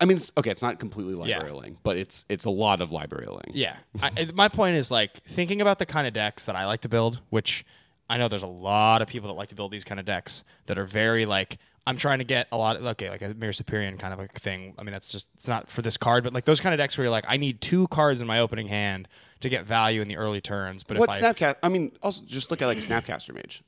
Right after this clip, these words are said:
Speaker 1: Or not Snapcaster Mage, sorry. Uh, Splinter Twin.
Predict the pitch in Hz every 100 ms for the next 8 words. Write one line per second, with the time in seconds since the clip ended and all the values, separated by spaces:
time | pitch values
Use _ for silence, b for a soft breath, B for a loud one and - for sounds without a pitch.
0 | - 139 139 123 110 95 87 85 - 92
1 | 85 - 92 90 90 87 87 85 85 85
2 | - - 120 - 69